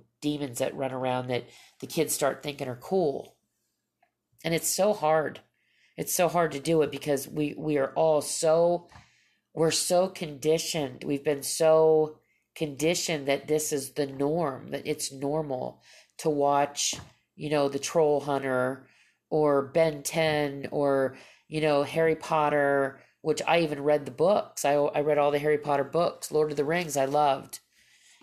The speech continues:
You know, I mean, look at what you're really watching. Look at what you're really letting into your eyes and your soul, what you're letting infiltrate.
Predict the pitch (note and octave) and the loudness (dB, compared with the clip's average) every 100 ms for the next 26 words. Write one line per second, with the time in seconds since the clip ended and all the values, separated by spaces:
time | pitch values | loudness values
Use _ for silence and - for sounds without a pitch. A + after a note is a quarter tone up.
0 | - D3+ D3+ C#3+ D3+ - E3 E3 D3+ D#3+ | -8 -2 0 2 0 -2 -2 0 -2 -4
1 | D#3 G3+ G#3+ D4+ E3 D#3 D3 C#3 D3+ D3+ | -2 -2 -2 -2 -2 -2 -4 0 2 2
2 | C3+ B2+ C#3+ F#3+ - - - D3 E3 - | 0 0 0 0 -6 -8 -6 -6 -4 -4
3 | D#3+ D#3 C#3+ C3+ C3+ D3 D3+ D3 C#3 - | -2 -4 -4 -4 0 2 2 0 -2 -8
4 | - _ D3+ D#3+ E3 D3+ - D#3 D#3 - | -20 _ 0 2 2 -2 -6 -8 -8 -8
5 | C#3 C3 - D3 D#3 D#3 C#3+ C3+ C3 C#3 | -2 -2 -2 0 2 2 2 0 -4 -8
6 | - - - _ _ _ _ D3+ C#3+ C3+ | -10 -12 -14 _ _ _ _ -10 -6 -4
7 | - F#3 F#3 E3+ - - _ _ _ _ | -2 0 2 2 -2 -10 _ _ _ _
8 | _ _ _ _ D#3+ F3 D3 D3+ D#3 C#3+ | _ _ _ _ -6 -2 0 2 0 -2
9 | E3 E3+ - D#3 - C3 A#2+ - | -6 -6 -6 -6 -4 -2 -4 -6